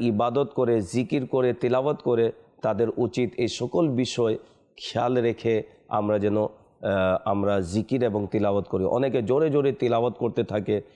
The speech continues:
জিকির করতে থাকে, পাশের লোক ঘুমিয়ে রয়েছে বা ঘরের মধ্যে লোক ঘুমিয়ে রয়েছে, তাদের ঘুমের মধ্যে অসুবিধা হয়, তো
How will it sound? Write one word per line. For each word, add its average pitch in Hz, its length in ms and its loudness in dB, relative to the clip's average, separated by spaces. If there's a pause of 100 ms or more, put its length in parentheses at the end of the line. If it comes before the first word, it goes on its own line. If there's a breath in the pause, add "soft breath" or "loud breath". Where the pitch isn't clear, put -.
(220 soft breath)
জিকির 110 460 -2
করতে 123 280 -2
থাকে, 107 340 -2 (400 soft breath)
পাশের 113 340 0
লোক 127 220 2
ঘুমিয়ে 117 340 2
রয়েছে 110 380 2 (360 soft breath)
বা 104 120 2
ঘরের 113 380 0
মধ্যে 139 240 0
লোক 127 220 2
ঘুমিয়ে 113 320 2
রয়েছে, 110 360 0 (380 loud breath)
তাদের 107 280 0
ঘুমের 113 400 0
মধ্যে 135 280 0 (120)
অসুবিধা 117 500 0
হয়, 107 280 -2 (340 loud breath)
তো - 80 -4